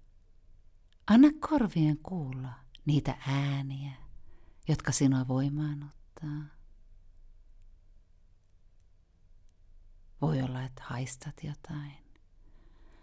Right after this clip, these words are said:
Mutta anna kehon asettua siihen mielikuvaan, siihen muistoon,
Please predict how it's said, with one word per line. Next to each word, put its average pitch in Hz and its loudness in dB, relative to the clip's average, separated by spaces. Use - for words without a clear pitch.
Mutta 170 2
anna 302 8
kehon 262 4
asettua 131 0
siihen 262 6
mielikuvaan, 131 2
siihen 170 6
muistoon, 135 0